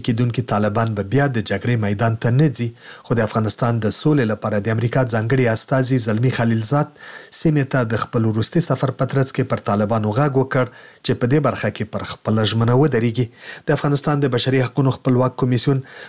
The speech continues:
پر دې خبره چې ځینې بندیان پر ملکي او پوځي اهدافو په حملو تورن دي، اندېښنه ښودلې. په همدې حال کې د افغانستان لپاره د اروپایي ټولنې استازي رولانډ کوبیا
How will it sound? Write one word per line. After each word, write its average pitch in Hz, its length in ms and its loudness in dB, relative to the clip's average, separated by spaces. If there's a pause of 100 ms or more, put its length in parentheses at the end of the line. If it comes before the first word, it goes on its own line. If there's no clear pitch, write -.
پر 139 180 2
دې 151 160 2
خبره 139 320 2
چې - 160 0
ځینې 120 180 2 (100)
بندیان 127 520 0
پر 107 220 -4
ملکي 113 400 2
او 113 180 0 (140)
پوځي 113 340 2 (140)
اهدافو 113 420 0 (140)
په 90 140 0
حملو 135 220 4 (140)
تورن 139 300 0
دي، 147 80 2 (440)
اندېښنه 117 460 0
ښودلې. 120 560 -2 (180)
په 117 120 0
همدې 117 200 2
حال 127 140 2
کې 123 140 -2
د 113 100 0
افغانستان 120 540 -2
لپاره 117 340 0
د 123 160 0
اروپایي 113 340 2 (100)
ټولنې 117 320 2 (120)
استازي 123 500 0 (340)
رولانډ 135 400 0 (240)
کوبیا 127 320 2